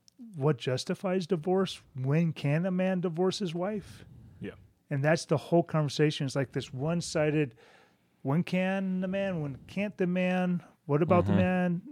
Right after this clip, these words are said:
Speaker 1: You know, the man, the man, the man, you know, divorcing.
Speaker 2: 'Cause that
Speaker 1: Don't
Speaker 2: was
Speaker 1: you
Speaker 2: the controlling
Speaker 1: remember?
Speaker 2: party at
Speaker 1: What's
Speaker 2: the
Speaker 1: that?
Speaker 2: time. That was the controlling party by far, was the man.
Speaker 1: Yeah, that was, you know,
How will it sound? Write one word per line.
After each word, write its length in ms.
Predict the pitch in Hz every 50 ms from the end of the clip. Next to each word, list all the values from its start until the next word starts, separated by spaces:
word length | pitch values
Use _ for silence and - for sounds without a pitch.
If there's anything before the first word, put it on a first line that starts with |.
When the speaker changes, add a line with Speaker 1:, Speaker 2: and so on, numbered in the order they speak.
| 277
Speaker 1:
You 120 | 247 156 160
know, 180 | 160 165 170
the 120 | 143 127 123
man, 240 | 135 143 151 156
the 60 | 151 143
man, 200 | 147 147 147 151
the 60 | 143 143
man, 300 | 147 151 151 151 147 - - - - - - _ _ _
you 60 | - 139
know, 80 | 139
divorcing. 420 | 127 127 123 151 147 - - 143 123 - _ _ _ - - - _ _ _ _ _ _ _ _ _ _ _
Speaker 2:
'Cause 60 | -
that 60 | 160 180
Speaker 1:
Don't 80 | 247 302
Speaker 2:
was 80 | -
Speaker 1:
you 80 | - 285
Speaker 2:
the 60 | 294
controlling 380 | 277 226 185 175 180 185 202 214
Speaker 1:
remember? 180 | 247 254 254
Speaker 2:
party 240 | 233 - 110 - -
at 60 | - - - _ _ _ _ _ _ _ _ _ _ _ _
Speaker 1:
What's 160 | - 143 -
Speaker 2:
the 60 | 151 139
Speaker 1:
that? 60 | 170
Speaker 2:
time. 180 | 214 - - - _
That 100 | - 117 127
was 160 | 127 110 -
the 100 | 113 104
controlling 500 | - - 107 92 - 110 104 101 95 92
party 220 | - 107 101 95 87
by 140 | 90 85
far, 420 | - - - 98 98 90 87 - - _ _ _ _ _ _ _ _ _ _
was 160 | - 98 95
the 80 | 95 87
man. 380 | 87 92 90 85 82 87 - - _ _ _ _ _ _ _ _ _ _ - - _ _ _ _ _ _
Speaker 1:
Yeah, 220 | 214 214 226 185 139
that 140 | 127 160 175
was, 380 | 180 170 151 131 - - - - - - _ _ _
you 80 | - 220
know, 260 | 196 156 147 139 -